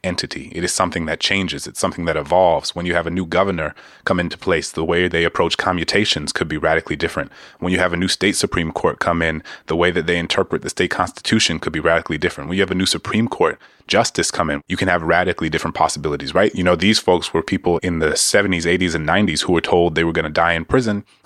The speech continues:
And then in two thousand twelve and two thousand sixteen, the Supreme Court, with Anthony Kennedy being the swing vote, ruled that that was torture. Like, you couldn't tell a child that they were gonna die in prison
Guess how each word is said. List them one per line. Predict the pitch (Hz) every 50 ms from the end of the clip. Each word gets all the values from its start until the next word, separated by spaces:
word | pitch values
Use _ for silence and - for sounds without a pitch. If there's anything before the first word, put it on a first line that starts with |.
| _ -
And | 95 95 101
then | 104 101
in | 98 98
two | 90 - 104
thousand | 98 - 90 90 90 90 87 82
twelve | - 101 92 92 90
and | 90 80
two | - 98
thousand | 92 - 87 90 87 82 82
sixteen, | - - - - - - 120 113 107 104 - - - - - - -
the | -
Supreme | 185 - 160 - - 92 92 87
Court, | - - - 120 113 - -
with | 87 87 -
Anthony | 90 90 85 - 87 85
Kennedy | - - 98 98 92 87
being | 78 87 82
the | 80 76
swing | - - 107 113 120
vote, | 104 82 80 82 - - - - - - _ _ -
ruled | 85 90 107 113 120 113 101 90 80
that | 76 87 85 90 90 - -
that | 95 104
was | 107 120 -
torture. | - - 214 - - - 78
Like, | - - -
you | 143
couldn't | 135 - 160 139 113 95
tell | - - 101 95 95 101 104 104 - - -
a | 98 87
child | - - 151 147 110 92 90 98 92
that | 95 92
they | 82 98 92
were | 90
gonna | 95 90 85
die | 82 85 90 95 98
in | 98 95 90
prison | - - 117 104 90 87 87 87